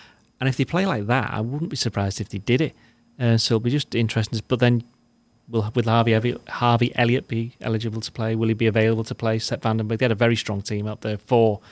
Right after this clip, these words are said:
an under twenty-ones team. Um, but yeah, it was a good experience for them. But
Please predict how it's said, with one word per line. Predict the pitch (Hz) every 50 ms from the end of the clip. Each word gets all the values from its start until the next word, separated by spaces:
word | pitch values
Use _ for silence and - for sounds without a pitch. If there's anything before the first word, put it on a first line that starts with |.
| - - - _ _ _ _ -
an | 120 117
under | 110 107 104 -
twenty-ones | - - 113 107 104 104 107 107 104 - -
team. | - 117 101 101 98 - - _ _ _ _ _ _ _ -
Um, | 120 110 107 107 101 104 107 107 101 98 - _ _ - - - - - _ _ -
but | 127 123
yeah, | 120 123 117 117 - _ -
it | 208
was | 214 196 151 160
a |
good | 143 123 123
experience | 127 - - 127 120 120 120 123 -
for | - 135 127 127
them. | 123 127 123
But | 117 120 117 113